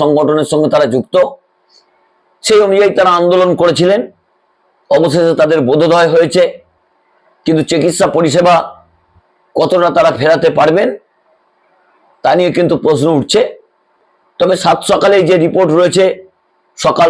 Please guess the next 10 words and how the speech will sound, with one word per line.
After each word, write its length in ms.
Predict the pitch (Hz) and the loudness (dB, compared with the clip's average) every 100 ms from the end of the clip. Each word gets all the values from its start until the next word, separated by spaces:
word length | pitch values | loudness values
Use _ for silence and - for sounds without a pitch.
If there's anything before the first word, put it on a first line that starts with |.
| 143 | 0
দশটা 260 | 156 - 175 139 | -2 -2 -2 0
পর্যন্ত, 400 | 143 160 170 165 220 285 - _ _ _ _ _ - | -2 0 0 0 0 -2 -12 _ _ _ _ _ -4
সেখানে 340 | 190 202 196 156 | -2 0 0 0
দেখা 160 | 156 190 | 2 2
যাচ্ছে 260 | 185 185 220 - - _ _ _ _ _ - | 2 0 -2 -2 -8 _ _ _ _ _ -4
নামমাত্র 640 | 135 165 185 190 202 202 196 170 | 0 0 0 0 0 0 -2 -2
চিকিৎসা 360 | 165 175 202 - | -2 -2 -2 -2
পরিষেবা 400 | 160 151 170 185 202 - - _ _ _ _ _ | -2 0 0 0 -2 -6 -20 _ _ _ _ _
চালু 260 | - 147 175 175 | -2 0 2 2
হচ্ছে 280 | 185 180 | 0 -2